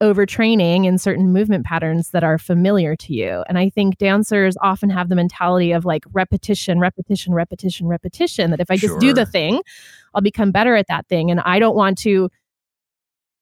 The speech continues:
Speaker 1: quote unquote, make my thighs big by running. I don't
Speaker 2: Oof,
Speaker 1: wanna lose my
Speaker 2: yeah.
Speaker 1: turnout. I don't wanna lose my flexibility. But by actually, you know, recognizing that dancers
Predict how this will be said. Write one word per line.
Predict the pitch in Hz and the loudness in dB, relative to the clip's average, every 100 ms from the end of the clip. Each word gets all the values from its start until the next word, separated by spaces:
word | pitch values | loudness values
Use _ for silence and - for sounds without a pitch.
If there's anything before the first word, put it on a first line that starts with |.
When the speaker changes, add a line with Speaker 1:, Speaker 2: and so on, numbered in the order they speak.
| _ - _ _ - | _ -20 _ _ -4
Speaker 1:
quote | 175 | 0
unquote, | 180 196 233 233 | 0 0 0 2
make | 262 285 | 2 2
my | 311 | 2
thighs | 339 392 392 269 | 4 4 4 2
big | 240 214 | 0 2
by | 220 | 2
running. | 294 339 190 | 2 2 0
I | 196 | 0
don't | 202 208 | 2 2
Speaker 2:
Oof, | |
Speaker 1:
wanna | - 262 | 2 2
lose | 285 320 | 2 0
my | 311 | 2
Speaker 2:
yeah. | 311 | 0
Speaker 1:
turnout. | - 415 440 269 190 | 0 2 2 2 0
I | 180 | 0
don't | 220 | 0
wanna | 247 269 | 2 2
lose | 285 311 | 2 0
my | 302 302 | -2 -2
flexibility. | 311 - 320 254 359 381 254 165 | -4 -4 -6 -2 0 0 0 -4
But | 156 190 | -4 -4
by | 208 | -4
actually, | 190 214 220 - 226 208 190 185 - _ _ _ _ _ | -2 -2 -4 -4 0 2 0 -2 -6 _ _ _ _ _
you | 233 | -2
know, | 226 202 | 2 2
recognizing | 202 214 269 269 262 254 262 | 2 0 0 2 2 2 2
that | 247 180 | 2 0
dancers | 180 196 214 - 254 262 269 262 - | 0 0 0 0 0 2 0 -2 -10